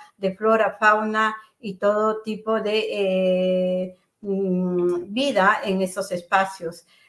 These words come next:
Lo que queremos señalar desde, desde nuestra postura del colectivo Dignidad Micaela Bastidas y de, del espacio que manejo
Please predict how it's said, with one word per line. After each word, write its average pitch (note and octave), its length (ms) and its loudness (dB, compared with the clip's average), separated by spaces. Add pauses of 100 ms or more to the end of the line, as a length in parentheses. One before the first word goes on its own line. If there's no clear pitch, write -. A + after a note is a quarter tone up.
(120)
Lo F#3 100 -2
que F#3 120 -2
queremos G3+ 800 0
señalar G#3 680 2
desde, F#3 520 -4
desde F#3 1120 0
nuestra G3+ 440 -4
postura G#3+ 720 2 (300)
del G#3+ 320 0
colectivo G#3 520 -2
Dignidad F#3+ 460 -2
Micaela G#3+ 420 0
Bastidas G#3+ 720 0
y F#3+ 80 -8
de, F#3+ 260 -4
del F#3 300 -2
espacio G#3 640 0
que F#3+ 100 -10
manejo A#3 680 4